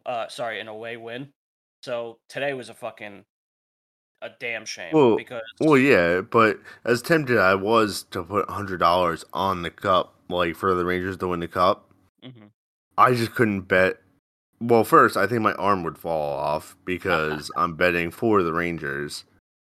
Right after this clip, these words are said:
Speaker 1: Yeah.
Speaker 2: But I just, the, they were so close, like, with that Carolina series, it was even questionable if they would go past that.
Speaker 1: Yeah.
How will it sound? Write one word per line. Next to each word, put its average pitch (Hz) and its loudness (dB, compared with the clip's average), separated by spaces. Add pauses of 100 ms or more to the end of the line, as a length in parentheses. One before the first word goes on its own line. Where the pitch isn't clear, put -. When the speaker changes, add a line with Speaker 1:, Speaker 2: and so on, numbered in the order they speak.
(440)
Speaker 1:
Yeah. 107 -14
Speaker 2:
But 95 4 (260)
I 120 8
just, 113 0 (840)
the, 104 4
they 123 2
were 123 6
so 127 2
close, 117 -2
like, 92 -2
with 95 -4
that 90 0
Carolina 95 2
series, 127 0 (280)
it 165 6
was 113 2
even 98 -2
questionable 85 -4
if 73 -14
they 82 -4
would 80 -12
go 85 -4
past - -10
that. 78 -6 (540)
Speaker 1:
Yeah. 147 -8